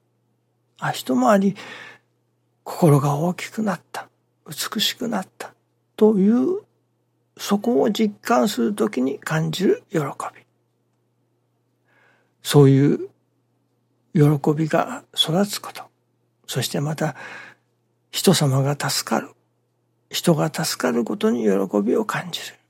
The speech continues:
もちろん自分が助かることに喜びを感じるものですが、それにも増して、人の助かりを願う、願えれる心が育ってくる。そしてその人が助かることに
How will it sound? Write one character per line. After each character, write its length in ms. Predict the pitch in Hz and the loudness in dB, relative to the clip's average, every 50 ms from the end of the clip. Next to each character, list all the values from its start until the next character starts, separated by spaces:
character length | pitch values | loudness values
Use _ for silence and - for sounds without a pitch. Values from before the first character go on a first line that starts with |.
| _ _ | _ _
も 140 | - 147 143 | -2 -2 -2
ち 160 | - - 202 | 0 2 4
ろ 160 | 202 180 160 | 4 6 4
ん 100 | 147 143 | 4 0
自 140 | 143 135 139 | -2 -2 0
分 240 | 131 156 156 156 151 | 2 2 2 2 2
が 120 | 151 151 | 0 -2
助 300 | - 151 147 - - - | -2 -4 -6 -6 -6 -4
か 80 | - - | -4 -2
る 100 | - 220 | -2 -2
こ 120 | - - | -4 -4
と 120 | - - 175 | -4 -4 -2
に 200 | 175 - 359 - _ _ _ - | -2 -4 -6 -10 _ _ _ 0
喜 80 | 160 151 143 156 151 - 147 139 | 2 2 2 2 0 -2 -2 0
び 120 | 160 165 | 0 0
を 100 | - - | 0 0
感 260 | - - 139 143 160 | -2 -4 -2 -2 -2
じ 140 | 160 160 160 | -2 -4 -4
る 100 | 208 - | -4 -2
も 140 | - - - | -2 -2 -2
の 140 | - - - | -2 -4 -6
で 100 | - - | -8 -8
す 140 | - - | -10 -10
が、 180 | - - - - - - _ _ _ _ _ _ | -12 -14 -14 -16 -18 -20 _ _ _ _ _ _
そ 200 | - - - 190 | -6 -2 2 4
れ 200 | 202 - - - - _ _ _ _ _ _ - | 4 2 2 -2 -10 _ _ _ _ _ _ 2
に 120 | 190 220 | 4 4
も 220 | 226 208 - - 214 | 4 4 0 -2 -2
増 160 | 190 214 214 | 0 0 0
し 100 | 208 - | 0 -2
て、 260 | - 220 208 - - _ _ _ _ _ _ _ _ _ _ _ _ _ _ _ _ _ _ _ _ | -4 -10 -10 -10 -12 _ _ _ _ _ _ _ _ _ _ _ _ _ _ _ _ _ _ _ _
人 240 | - - - 202 214 | -4 4 6 6 8
の 160 | 214 208 202 | 8 6 4
助 300 | - 196 185 - - - | 2 0 0 0 -2 0
か 100 | 220 226 | 0 2
り 160 | 226 220 226 | 2 2 2
を 160 | 240 - - 269 | 2 0 0 0
願 440 | 185 165 180 214 214 220 254 - | 0 2 2 2 0 0 -2 -2
う、 80 | - - _ _ _ _ - | -4 -8 _ _ _ _ 2
願 340 | 175 156 170 208 233 247 262 | 4 4 4 4 4 2 2
え 120 | - 247 | 0 0
れ 160 | 202 - 285 277 | 2 2 2 2
る 180 | 269 311 - - _ _ | 0 -2 -4 -6 _ _
心 380 | - - - - 160 139 135 139 | -16 -6 0 0 2 2 2 0
が 120 | 151 - | -4 -4
育 240 | - - - 151 170 | -4 -2 -2 -2 -2
っ 60 | 170 | -2
て 200 | - _ - - | -4 _ -18 -18
く 120 | - - - | -18 -18 -20
る。 120 | - - _ _ _ _ _ _ _ | -20 -20 _ _ _ _ _ _ _
そ 220 | - - - 151 139 | -10 -6 -4 -4 -4
し 40 | - | -4
て 140 | - 160 | -4 -6
そ 140 | 151 - 175 | -4 -2 -2
の 160 | 170 175 147 - - - - - - - _ | -2 -2 -2 -4 -8 -18 -18 -20 -20 -20 _
人 240 | - - - 220 233 | -14 -4 0 2 2
が 140 | 233 226 226 | 2 2 0
助 280 | - 220 214 208 - - | 0 -2 -4 -4 -4 -4
か 140 | - 285 294 | -2 -2 0
る 140 | 294 262 220 | 0 -2 -4
こ 100 | - - | -8 -8
と 180 | - 254 262 | -4 -2 -2
に 260 | - - - 427 415 | 0 -2 -2 -4 -8